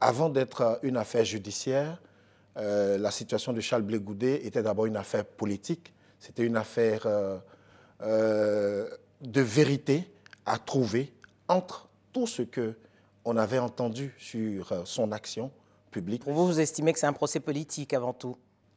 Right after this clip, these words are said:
Speaker 1: Non, ce n'est pas le procès en lui-même qui est politique, c'est le processus politique qui a conduit au procès,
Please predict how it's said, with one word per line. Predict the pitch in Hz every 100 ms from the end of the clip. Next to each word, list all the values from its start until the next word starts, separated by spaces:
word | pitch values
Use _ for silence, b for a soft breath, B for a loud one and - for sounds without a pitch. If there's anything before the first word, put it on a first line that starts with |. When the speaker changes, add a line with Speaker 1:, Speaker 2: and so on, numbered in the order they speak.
| 123
Speaker 1:
Non, | 131 185 196 123
ce | -
n'est | 135
pas | 135 165
le | 135
procès | - 131 147
en | 123
lui-même | 113 139 156 156 110
qui | 98 104
est |
politique, | - 101 101 - 175
c'est | - 120
le | 117
processus | 113 - 139 127 113 - 190 - - b b b b b _
politique | - 135 120 - 190 - -
qui | 143
a |
conduit | 127 - 165 147 180
au | 127
procès, | - 107 - 95